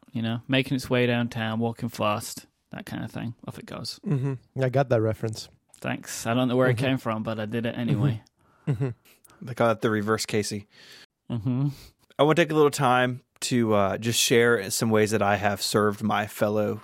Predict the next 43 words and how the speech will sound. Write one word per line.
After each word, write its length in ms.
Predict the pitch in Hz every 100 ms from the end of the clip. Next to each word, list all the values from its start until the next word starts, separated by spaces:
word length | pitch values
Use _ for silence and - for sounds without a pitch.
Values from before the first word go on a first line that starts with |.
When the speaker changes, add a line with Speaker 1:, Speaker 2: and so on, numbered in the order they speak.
| -
Speaker 3:
human 440 | - 113 107 143 175 _ -
in 100 | 127
the 60 |
last 200 | 131 123 -
couple 220 | 143 139
of 100 | 131
weeks. 360 | 147 - - - _
Speaker 1:
<sighs> 0 | 156 156 127 101 92 78 - - - -
Speaker 3:
You 100 | 127
know, 100 | 135
I'm 140 | 135
a 20 |
Speaker 1:
Okay. 80 | 120
Speaker 3:
man 160 | 117 117
of 80 |
the 60 | 110
people. 400 | - 104 107 107 - -
That's 260 | 113 - -
com-, 280 | - 127 131
Speaker 1:
Yeah. 180 | 135
Speaker 3:
people 180 | 139 185
come 180 | - 175
up 220 | 170 -
to 100 | -
me 140 | 151 147
on 120 | 143
the 80 | 135
street 180 | - 131
and 100 | 117
say, 140 | 110
"Sir, 500 | - - 170 185 190 _ _ _ _ _ -
you 160 | 135 151
are 60 |
a 40 | 123
man 220 | 120 120
of 40 | 110
the 40 |
people." 400 | 113 101 104 101
Speaker 2:
That's 220 | 160 160 -
what 100 | 147
you're 100 | 135
going 260 | 143 151
with? 220 | 160 175